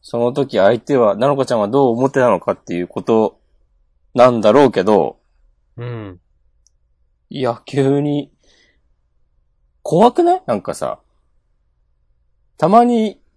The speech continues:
Speaker 1: いる気がする、こういうの。勝手に思い込んでさ、
Speaker 2: うん。
Speaker 1: <laughs> その、なんかちょっとした行き違いみたいなのがきっかけで、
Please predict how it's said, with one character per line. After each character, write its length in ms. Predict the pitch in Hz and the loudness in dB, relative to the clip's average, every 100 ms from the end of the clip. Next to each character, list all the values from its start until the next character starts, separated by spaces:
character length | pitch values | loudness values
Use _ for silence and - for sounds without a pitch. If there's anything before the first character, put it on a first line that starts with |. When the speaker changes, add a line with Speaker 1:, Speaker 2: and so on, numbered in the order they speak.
| _ _ _ _ - | _ _ _ _ -4
Speaker 1:
い 120 | 143 | 0
る 180 | 156 180 | 2 0
気 120 | - | 0
が 140 | 156 151 | 0 0
す 120 | 160 | 0
る、 120 | 156 | -6
こ 140 | - | -6
う 100 | 180 | -6
い 100 | 98 | -6
う 20 | 82 | -6
の。 200 | 71 - | -10 -8
勝 200 | - 151 | -4 -4
手 220 | _ 190 | _ -2
に 100 | 190 | 2
思 240 | 185 180 185 | 2 2 0
い 40 | |
込 160 | 185 180 | 0 -2
ん 80 | |
で 120 | 110 92 | -2 -6
さ、 340 | 85 76 57 _ _ _ _ _ _ - | -2 -2 -4 _ _ _ _ _ _ -12
Speaker 2:
う 60 | 131 | -10
ん。 200 | 104 87 - _ | -10 -16 -20 _
Speaker 1:
<laughs> 260 | _ - | _ -8
そ 80 | 120 | -8
の、 280 | 95 90 - _ - 175 - - _ _ _ _ _ _ _ _ _ _ - | -6 -8 -10 _ -20 -20 -20 -20 _ _ _ _ _ _ _ _ _ _ -8
な 120 | 92 | -8
ん 40 | |
か 120 | - | -8
ち 100 | - | -8
ょ 20 | 117 | -8
っ 40 | - - | -8 -6
と 120 | 135 | -6
し 140 | - | -4
た 360 | 131 123 120 - _ _ _ _ _ - | 2 6 6 4 _ _ _ _ _ -20
行 240 | - - | -20 -18
き 160 | - 107 | -10 -4
違 260 | 110 107 | -2 -2
い 20 | |
み 120 | 110 113 | -4 -6
た 180 | 107 | -6
い 100 | 90 | -6
な 280 | 87 80 76 _ _ _ _ _ | -8 -10 -10 _ _ _ _ _
の 100 | 90 | -10
が 120 | 80 | -10
き 160 | - - | -12 -16
っ 40 | |
か 140 | - - | -16 -10
け 100 | 95 | -2
で、 380 | 110 107 76 | 0 0 -2